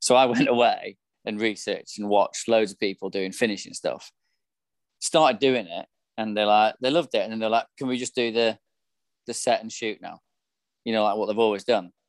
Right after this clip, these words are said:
the same. "Can we just get in a ki-," like, literally, there was, there, i-, in my head, I'm thinking that they're literally asking to get in a queue and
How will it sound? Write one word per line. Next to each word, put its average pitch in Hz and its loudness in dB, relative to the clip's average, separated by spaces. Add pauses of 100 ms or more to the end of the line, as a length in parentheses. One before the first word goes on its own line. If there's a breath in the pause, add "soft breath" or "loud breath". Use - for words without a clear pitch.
(320)
the 98 -12
same. 104 -4
"Can - -8
we 110 -2
just 123 -6
get 123 0
in 120 -6
a 117 -14
ki-," - -6
like, 117 2 (240)
literally, 160 2
there 117 4
was, 113 -4
there, 127 0
i-, 147 -2
in 139 -8
my 135 -2
head, 117 -2
I'm 107 -14
thinking 101 -14
that 104 -2
they're 110 4
literally 113 2
asking 92 -2
to 92 -12
get 110 0
in 104 -6
a 101 -12
queue 90 -4 (580)
and 95 -4